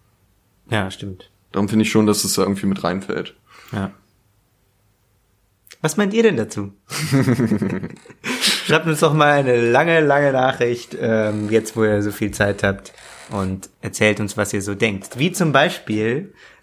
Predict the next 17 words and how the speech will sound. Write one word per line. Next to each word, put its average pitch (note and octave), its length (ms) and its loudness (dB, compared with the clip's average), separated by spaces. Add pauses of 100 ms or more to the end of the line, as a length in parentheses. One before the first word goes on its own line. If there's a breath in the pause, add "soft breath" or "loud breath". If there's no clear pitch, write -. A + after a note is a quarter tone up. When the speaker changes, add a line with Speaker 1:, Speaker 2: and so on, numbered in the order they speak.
Speaker 1:
dass A#2+ 360 0
einer C#3+ 280 2
unserer B2 280 2
Hörer B2+ 280 2
über A#2 220 0
Instagram B2 540 0
gemacht G2 360 -6
hat, G#2 160 -4
ich - 140 -20
rufe G#2 180 -12
das F#2+ 180 -8
kurz G2 220 -10
auf, G2 380 -4 (400 soft breath)
netterweise, G#2 960 -4 (300 loud breath)
ähm, A2 300 0
der A#2+ 240 4
sich B2 440 -4